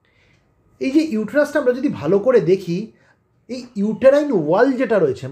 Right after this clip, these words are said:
অর্থাৎ ইউটেরাসের পা-, ইউটেরাসকে ঘিরে যে ইউটেরাসের যে ওয়াল যেটা রয়েছে, এই ওয়ালটার মধ্যে আমরা তিনটে layers of tissue দেখতে পাবো, অর্থাৎ এর আমরা তিনখানা layer দেখতে পাবো, ঠিক আছে?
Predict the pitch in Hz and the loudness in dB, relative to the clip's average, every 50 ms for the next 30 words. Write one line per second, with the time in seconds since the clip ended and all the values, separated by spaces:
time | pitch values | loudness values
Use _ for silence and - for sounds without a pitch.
0 | - - - 156 240 240 240 - 196 190 185 180 - 208 214 233 233 226 - 254 | -10 -10 -6 -4 -4 -6 -6 -6 -4 -4 -4 -4 -2 -2 0 0 0 0 4 4
1 | 262 262 254 - - 196 190 - _ _ _ _ _ _ _ _ - 170 190 185 | 4 4 4 0 -6 -12 -12 -14 _ _ _ _ _ _ _ _ -8 -6 -6 -4
2 | 185 214 247 240 240 - 269 220 147 107 180 208 226 240 214 254 254 226 196 185 | -2 0 0 0 0 -4 -6 -6 -4 -4 2 4 4 4 4 0 -2 -2 -4 -4
3 | 151 185 226 226 226 254 247 214 269 262 - - _ _ _ _ _ _ _ - | -2 -2 -2 -2 -2 -4 -4 -4 -4 -4 -4 -10 _ _ _ _ _ _ _ -8
4 | 143 156 196 233 269 269 233 262 - 233 214 185 165 151 - - 196 233 254 - | -2 0 2 4 4 4 2 2 2 4 4 4 4 2 2 -2 -4 -6 -6 -8
5 | - _ _ 196 226 226 190 170 170 175 185 - 254 269 269 240 214 208 202 226 | -14 _ _ -8 -6 -4 -4 -2 -4 -2 -2 -2 -2 -2 -2 -2 -2 -2 0 2
6 | 240 214 196 226 262 247 - _ _ _ _ _ _ _ _ _ _ _ _ _ | 2 2 2 2 -2 -4 -10 _ _ _ _ _ _ _ _ _ _ _ _ _
7 | _ _ _ _ 214 233 247 254 262 202 - 294 277 240 190 180 180 208 240 262 | _ _ _ _ -8 -8 -8 -8 -8 2 4 4 6 6 4 2 4 4 6 4
8 | 262 - - 269 247 - - 220 202 - 196 190 165 151 160 - 139 123 113 107 | 4 4 0 -2 -2 -2 -6 -10 -10 -8 -6 -6 -6 -6 -6 -10 -12 -12 -14 -14
9 | 110 101 95 _ _ _ _ _ _ 160 156 156 233 233 226 190 185 196 226 247 | -18 -20 -20 _ _ _ _ _ _ -10 -4 -2 -2 0 2 0 0 0 -2 -6
10 | - - 196 185 185 165 202 220 233 208 165 151 151 165 190 202 196 170 165 165 | -6 -6 -6 -6 -4 -4 -4 -2 0 0 0 2 4 4 4 4 4 0 -6 -8
11 | - 147 127 120 110 110 110 101 101 _ _ _ _ _ _ _ _ _ _ _ | -10 -10 -10 -10 -12 -12 -16 -20 -20 _ _ _ _ _ _ _ _ _ _ _
12 | _ _ _ _ _ 160 180 254 240 302 247 131 95 - - | _ _ _ _ _ 0 0 0 2 2 0 0 -2 -8 -16